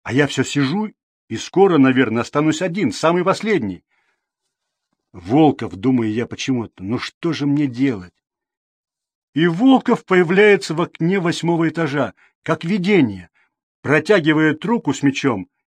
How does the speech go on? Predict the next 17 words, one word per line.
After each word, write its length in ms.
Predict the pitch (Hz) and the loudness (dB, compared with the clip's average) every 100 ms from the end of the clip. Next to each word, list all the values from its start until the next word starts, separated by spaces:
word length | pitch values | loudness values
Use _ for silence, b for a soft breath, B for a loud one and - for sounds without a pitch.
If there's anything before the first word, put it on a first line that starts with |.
| _ _ _ _ _ | _ _ _ _ _
и 80 | 123 | 0
разжимает 580 | 139 117 139 147 131 - | 0 2 0 0 -2 -4
пальцы. 440 | 113 92 - - _ _ _ _ _ _ _ _ _ _ _ _ | -10 -8 -14 -20 _ _ _ _ _ _ _ _ _ _ _ _
Это 260 | 117 - | -8 -6
была 260 | 131 151 160 | -4 -4 -4
чистая 520 | - 226 196 - 202 | -4 -2 -2 -2 -4
случайность. 800 | 190 190 - 196 170 101 95 - _ _ _ _ _ _ _ _ _ - | -4 -6 -6 -2 -2 -4 -12 -20 _ _ _ _ _ _ _ _ _ 0
То, 140 | 190 | 0
что 180 | - 165 | 2 2
я 100 | 175 | 4
вообразил, 600 | 180 156 180 156 170 110 | 2 2 0 0 -2 -4
да 220 | 90 131 | -2 0
и 20 | |
какая 340 | 147 170 226 220 | 0 2 4 4
разница, 480 | 208 185 123 - 135 | 4 2 -2 -4 -8
кто 340 | _ - 202 | _ 0 0
кидает? 580 | - 170 180 180 98 | 0 -2 0 0 -2